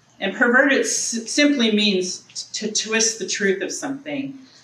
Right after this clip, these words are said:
Um, it takes on a lot of different applications, but it just means, like, twist it, okay?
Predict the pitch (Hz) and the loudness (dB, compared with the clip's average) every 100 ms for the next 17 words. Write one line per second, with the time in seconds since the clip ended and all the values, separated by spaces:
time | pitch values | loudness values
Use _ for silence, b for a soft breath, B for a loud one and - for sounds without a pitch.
0 | B B 170 165 156 - 196 185 - - | B B -2 0 -2 0 0 0 -4 2
1 | 240 233 226 202 185 180 185 180 180 190 | 2 4 2 2 2 2 4 4 2 -2
2 | - 165 180 175 175 - 262 - - 294 | -4 -4 -2 -2 -4 -4 -2 0 0 0
3 | 285 - b b - 175 170 202 202 - | -2 -6 b b 0 0 2 2 0 -2
4 | 185 175 - 160 - - 185 170 - 113 | -4 -4 -2 -2 -2 -4 -4 -4 -6 -12
5 | - - 151 151 165 151 151 | -18 -18 -18 -14 -6 -6 -6